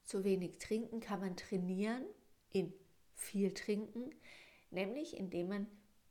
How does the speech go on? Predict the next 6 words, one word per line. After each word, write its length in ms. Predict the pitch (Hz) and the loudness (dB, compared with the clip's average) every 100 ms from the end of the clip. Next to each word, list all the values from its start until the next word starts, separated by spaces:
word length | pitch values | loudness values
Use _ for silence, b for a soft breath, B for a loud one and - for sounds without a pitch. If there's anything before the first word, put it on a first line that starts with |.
| - - | -20 -18
sich 300 | - 214 - - | -10 -8 -8 -4
überall 800 | 208 208 208 202 156 170 170 175 - - - | 0 0 0 -2 -4 -4 -4 -6 -12 -18 -6
ein 360 | 160 160 170 | -2 -2 -4
Glas 560 | 196 175 151 165 180 - - | -6 -6 -4 -4 -8 -14 -10
Wasser 400 | 175 147 - 175 | -6 -4 -4 -6
hinstellt, 880 | 190 202 226 - 202 214 277 - | -4 -6 -6 -4 -2 -2 -4 -12